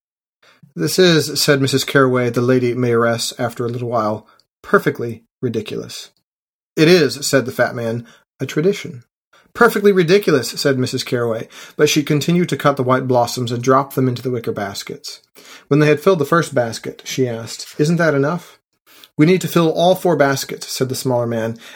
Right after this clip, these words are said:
"and then distribute a flower to everyone in the old town." "And what kind of a tradition is that?" said Missus Carraway.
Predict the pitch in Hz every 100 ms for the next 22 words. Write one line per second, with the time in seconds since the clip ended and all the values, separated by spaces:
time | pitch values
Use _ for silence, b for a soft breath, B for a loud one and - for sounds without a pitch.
0 | B 139 156 139 - 160 170 135 - 139
1 | 139 139 143 135 127 127 131 127 120 120
2 | 117 123 107 104 110 _ _ _ - _
3 | - 160 220 - 233 214 - 165 202 -
4 | 170 160 165 156 - 135 131 131 - 135
5 | 123 127 151